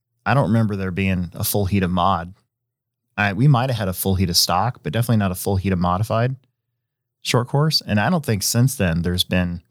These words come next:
a full heat of either stock or modified.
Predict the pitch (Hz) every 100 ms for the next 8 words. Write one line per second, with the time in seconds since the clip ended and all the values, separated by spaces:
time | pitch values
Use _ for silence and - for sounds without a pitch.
0 | _ _ _ _ _ - - 110 90 117
1 | 98 - 90 98 90 - - 98 95 -
2 | 95 90 82 92 85 87